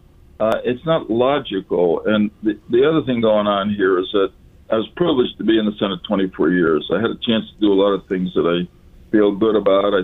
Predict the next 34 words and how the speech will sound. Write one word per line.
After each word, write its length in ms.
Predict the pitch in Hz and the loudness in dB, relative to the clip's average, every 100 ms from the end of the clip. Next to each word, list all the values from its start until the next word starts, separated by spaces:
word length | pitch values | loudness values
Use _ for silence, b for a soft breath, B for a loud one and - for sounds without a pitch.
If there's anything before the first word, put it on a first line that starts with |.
| 90 | -2
certainly 180 | 104 104 | -4 -2
didn't 300 | 92 95 92 | -2 -4 -6
succeed 580 | 90 - - 117 113 98 | -8 -8 -4 0 2 2
at 160 | 95 | 2
everything 420 | 98 95 92 90 | 2 0 0 0
I 100 | 90 | 0
tried 260 | 87 104 90 | 0 0 0
to 100 | 85 | 0
do, 320 | 85 92 85 | 2 2 2
but, 220 | 80 95 - | 0 -2 0
but 240 | 104 104 - - - - | 0 0 -4 -20 -12 -2
every 480 | 147 165 160 156 147 | 0 0 -2 -2 0
one 200 | 131 127 | 0 0
of 100 | 117 | 0
the 100 | 110 - | -4 -2
things 300 | 110 107 107 - - - - - - - - | -4 -4 -8 -12 -20 -20 -20 -20 -20 -10 -2
that, 240 | 98 - | 0 2
that 280 | 107 104 101 - - | 0 0 -2 -8 -2
I 220 | 104 98 92 | 0 0 0
feel 120 | 120 | 2
like 180 | 110 104 | 2 0
I 100 | 101 | -2
helped 300 | 101 107 - | 0 -2 -2
accomplish 880 | 90 - - 139 143 - 101 98 - | -8 -8 -6 -2 -2 0 -2 -2 0
was 240 | 98 101 - - | 0 0 -4 -6
always 760 | 139 165 175 151 117 110 113 110 - | 0 2 4 4 2 2 0 -2 -2
with, 320 | 107 113 117 - - - - - - - | 2 2 2 -6 -20 -20 -20 -20 -20 -6
uh, 260 | 107 107 110 | 0 2 2
Republicans. 720 | 120 123 165 190 - - - - | 2 2 0 0 -4 -6 -8 -4
It, 440 | - 110 113 - | -2 2 2 2
they 120 | 120 | 2
were 180 | 120 120 | 4 4
always 320 | 131 135 127 | 6 4 2
bipartisan. 920 | - 113 120 - 131 180 170 - 110 | -2 -2 -2 -4 -2 -2 -4 -8 -14